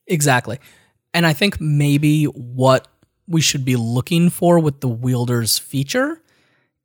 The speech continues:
is writing down or choosing a couple of things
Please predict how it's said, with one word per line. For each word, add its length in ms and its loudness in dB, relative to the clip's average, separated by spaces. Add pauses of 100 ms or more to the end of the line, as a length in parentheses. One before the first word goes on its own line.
(120)
is 640 0 (920)
writing 540 2
down 380 2
or 140 -2
choosing 420 2
a 60 0
couple 300 -2
of 80 -4
things 480 -2